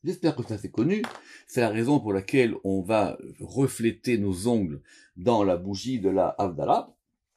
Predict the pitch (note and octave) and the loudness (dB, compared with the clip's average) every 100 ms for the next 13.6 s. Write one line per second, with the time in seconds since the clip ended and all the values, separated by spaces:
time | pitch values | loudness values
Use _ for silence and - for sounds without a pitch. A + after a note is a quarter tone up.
0 | _ _ - C#3 B2+ F#3 - F#3+ D3 - | _ _ -6 -4 -4 -4 0 2 2 2
1 | B2+ C3 C3 A2 - C3 - F#2 F#2 - | 4 4 2 -2 0 -2 0 -2 -2 -2
2 | C#3+ A3 E3+ B2 B2+ C3 C3 A2+ G#2+ G2+ | -4 -4 -2 2 4 6 4 -2 -2 -2
3 | G#2 A#2 A#2 G2+ F2 E2 G2 F2+ - - | -2 0 2 0 -2 -2 0 0 -2 4
4 | D#3 A3+ G3+ _ _ _ _ _ - C#3 | 6 4 0 _ _ _ _ _ 2 4
5 | D3 - A2 A#2 B2 A#2 - B2 G#2 C3+ | 4 0 -2 2 2 0 -6 -8 -2 4
6 | C#3 B2 B2+ G#2 G2 G2 - F#2+ F#2 - | 6 6 4 4 2 0 -2 -4 0 0
7 | F#2+ A3 A#3 - D#3 - E3+ C#3 A#2 B2 | 0 0 -2 0 0 2 0 2 -2 -2
8 | - G2+ C#2+ - - _ _ _ _ - | -2 -2 -4 -12 -20 _ _ _ _ -12
9 | G2+ E3+ E3+ - A#2+ D#3 G3 A#2+ A2+ C#3+ | -6 -4 -4 -6 -8 -2 0 0 -2 -4
10 | C#3 D3 B2+ G2+ G2+ A2+ A2 F2 D#2 - | 0 2 2 2 0 0 -2 -6 -6 -4
11 | G#3+ C#3+ B2 B2+ F3+ F3 A2+ B2 _ _ | -2 -2 -2 -2 -2 -2 -2 -6 _ _
12 | _ _ _ F#2 - - F#2 - _ - | _ _ _ -6 -4 -4 -4 -6 _ -20
13 | _ _ - C#3 - | _ _ -4 -4 -4